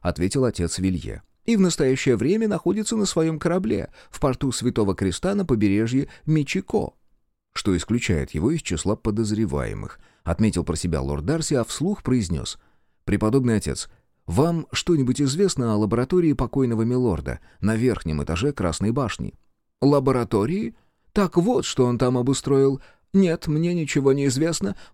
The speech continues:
Он регулярно поднимался туда, но чем он там занимался, я не знаю. Наверное, каким-нибудь безобидным, любимым делом. Разве не так?» «Возможно, вы правы», признал лорд Дарси. «У меня нет оснований думать иначе.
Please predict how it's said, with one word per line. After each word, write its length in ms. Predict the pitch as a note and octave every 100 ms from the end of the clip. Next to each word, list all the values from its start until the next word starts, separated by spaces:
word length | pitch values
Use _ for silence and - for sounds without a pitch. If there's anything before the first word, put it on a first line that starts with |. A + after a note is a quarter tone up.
| -
Он 160 | A3
регулярно 580 | G#3+ F#3+ F#3+ E3 D3+ E3
поднимался 600 | D3+ B2+ C3+ A2 A2 -
туда, 340 | - G3+ A3+ G#3 -
но 200 | F#3+ G#3+
чем 320 | G#3 G3+ F3
он 120 | C#3+ C#3+
там 200 | C#3 C3
занимался, 520 | D3+ D#3+ F#3+ B3+ G#3+
я 220 | E3+ D#3
не 140 | E3
знаю. 460 | C#3 A2 F#2+ E2+ - _ _
Наверное, 520 | D3+ F#3 A#3 B3 B3+ A#3+
каким-нибудь 720 | A3 - F3+ F3+ G#3+ A#3+ A3+
безобидным, 760 | E3+ D#3+ C#3+ D#3+ G3 B3 A3+ -
любимым 480 | F#3+ G3+ F3+ F#3 F3
делом. 480 | A#2 A2 A2+ A#2 C3+ -
Разве 340 | D3+ E3 C#3+
не 140 | D3 C3
так?» 340 | E3+ G#3 - _ _
«Возможно, 500 | - G#2+ G#2+ A2+ G2
вы 140 | A#2 B2+
правы», 380 | A#2+ F2+ D#2 - _
признал 400 | - A2 F#2+ F#2+
лорд 240 | G2+ A2+ G#2
Дарси. 400 | F#2 C#2 - - _ _ _ -
«У 80 |
меня 260 | C3 D#3 F#3
нет 220 | F#3+ D3+
оснований 440 | F2 F2+ E2 F2+ F#2
думать 300 | F2+ F2 F#2+
иначе. 440 | F#2+ C#2+ - -